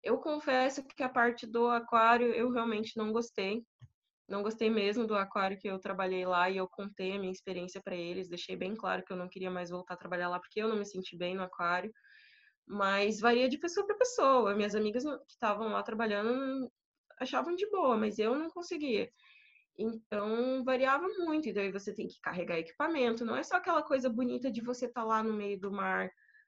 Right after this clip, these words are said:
trabalhando com os animais bonitos e eles aparecem.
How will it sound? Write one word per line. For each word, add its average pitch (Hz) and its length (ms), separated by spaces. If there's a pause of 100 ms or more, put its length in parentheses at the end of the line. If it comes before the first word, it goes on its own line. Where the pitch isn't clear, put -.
trabalhando 202 460
com 202 100
os 190 60
animais 190 500
bonitos 190 300
e 220 40
eles 185 180
aparecem. 175 800